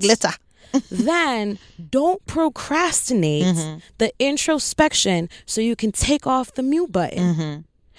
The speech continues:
Speaker 1: Mm-hmm.
Speaker 2: Because remember, when we first hit it,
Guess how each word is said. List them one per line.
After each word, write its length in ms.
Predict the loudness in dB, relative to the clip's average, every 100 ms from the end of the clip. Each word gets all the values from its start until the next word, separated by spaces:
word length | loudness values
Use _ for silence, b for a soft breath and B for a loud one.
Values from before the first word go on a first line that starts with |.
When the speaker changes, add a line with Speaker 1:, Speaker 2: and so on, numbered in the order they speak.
| B
Speaker 1:
Mm-hmm. 120 | -2
Speaker 2:
Because 280 | 2 0 0
remember, 560 | 0 0 0 0 2 2
when 200 | 0 0
we 100 | -2
first 420 | 0 0 0 -2
hit 200 | 0 2
it, 240 | 0 -2